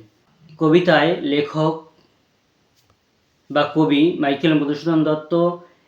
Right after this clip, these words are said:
ঈশ্বরচন্দ্র বিদ্যাসাগরের যে, এ, নানান গুণাবলী তার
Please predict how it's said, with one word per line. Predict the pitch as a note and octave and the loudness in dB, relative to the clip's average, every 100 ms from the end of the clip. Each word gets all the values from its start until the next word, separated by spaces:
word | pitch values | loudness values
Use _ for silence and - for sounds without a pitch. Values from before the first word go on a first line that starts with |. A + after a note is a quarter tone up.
| _ | _
ঈশ্বরচন্দ্র | D3 - F#3+ F3+ F#3 F#3 D#3 | -6 -4 -4 -2 0 2 0
বিদ্যাসাগরের | C#3 - E3 D#3 D#3+ D#3 E3 E3 D3+ | -2 -2 -4 -2 -4 -2 0 -2 -2
যে, | C#3+ D3 D3 C#3+ - _ _ _ - | -2 -2 -2 -6 -12 _ _ _ -10
এ, | C#3+ | -4
নানান | C#3 C#3 D3+ D3+ D#3 - - _ - C3 | -2 0 2 2 0 -6 -20 _ -20 -6
গুণাবলী | C#3+ D3 C#3+ D3 C3+ F#3+ - _ _ | -2 0 2 0 0 -4 -8 _ _
তার | C3+ | -6